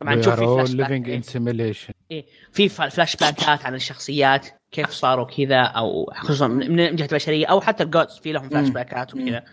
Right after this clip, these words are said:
Speaker 3: مم. مم.
Speaker 1: ف-، this is م-، وهذا شيء مرة، مرة، مرة، مرة مخليها شيء رهيب.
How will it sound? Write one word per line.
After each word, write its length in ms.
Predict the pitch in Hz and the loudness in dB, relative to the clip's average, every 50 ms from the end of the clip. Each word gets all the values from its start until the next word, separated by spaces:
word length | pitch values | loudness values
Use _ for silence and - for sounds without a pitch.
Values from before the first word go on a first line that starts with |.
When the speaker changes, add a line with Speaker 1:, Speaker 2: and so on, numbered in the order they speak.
| - | -6
Speaker 3:
مم. 80 | 139 127 | -4 -4
مم. 100 | 123 120 - - _ _ _ _ - | -4 -4 -8 -12 _ _ _ _ 0
Speaker 1:
ف-، 720 | 147 143 143 143 135 131 131 123 127 127 82 - - - 165 | 2 4 4 4 2 2 -2 -4 -4 -6 -8 -10 -6 0 2
this 240 | 185 180 - 202 | 2 4 6 4
is 160 | 165 143 - - 131 - - - | 4 2 2 -4 -6 -6 -8 -8
م-، 360 | 127 143 156 151 151 151 156 - | -4 0 2 2 2 2 0 0
وهذا 300 | - 156 147 151 170 165 | 0 0 0 2 2 2
شيء 200 | 151 - 160 151 | 2 2 2 2
مرة، 540 | 147 147 143 143 143 151 160 156 147 131 123 | 2 2 0 0 0 0 0 2 2 2 2
مرة، 280 | 127 143 139 131 127 123 | 2 2 0 0 0 0
مرة، 180 | 131 131 127 | 0 0 2
مرة 160 | 123 127 110 110 | 2 0 0 -2
مخليها 420 | 117 - - 110 104 - 98 95 - | -4 -6 -4 -2 -2 0 -2 -4 -2
شيء 80 | - 87 | -4 -4
رهيب. 240 | - - 113 113 | -4 -2 -2 -2